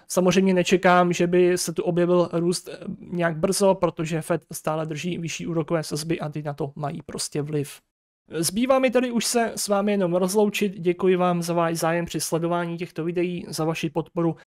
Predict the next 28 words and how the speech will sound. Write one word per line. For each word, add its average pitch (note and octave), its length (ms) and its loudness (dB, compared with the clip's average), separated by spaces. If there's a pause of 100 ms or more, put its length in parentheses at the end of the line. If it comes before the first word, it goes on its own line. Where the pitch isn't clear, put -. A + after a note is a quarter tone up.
(100)
Nezapomeňte F3+ 560 -2
dát F3 160 0
také E3 220 -6
odběr D#3+ 320 0
tohoto D#3+ 320 -6
kanálu D#3 500 -6
a - 80 -6
určitě E3 500 -6
se - 160 -8
uvidíme D3+ 540 -6 (280)
v D3+ 140 -6
budoucnu D3 500 0
u D3+ 140 -10
dalších C#3+ 460 -6 (360)
epizod. C#3+ 420 -4 (300)
Ještě - 240 -2
jednou G#3+ 180 4
díky G3 380 2 (440)
a D3 160 -4
nashledanou. C#3+ 1300 -4 (1600)
Na D#3 160 -2
závěr B3+ 540 2
tu - 140 -4
mám A3 240 2
upozornění. D#3+ 840 -2 (140)
Investice A3+ 800 -2
zahrnují F3+ 760 -2
rizika. D#3+ 580 -4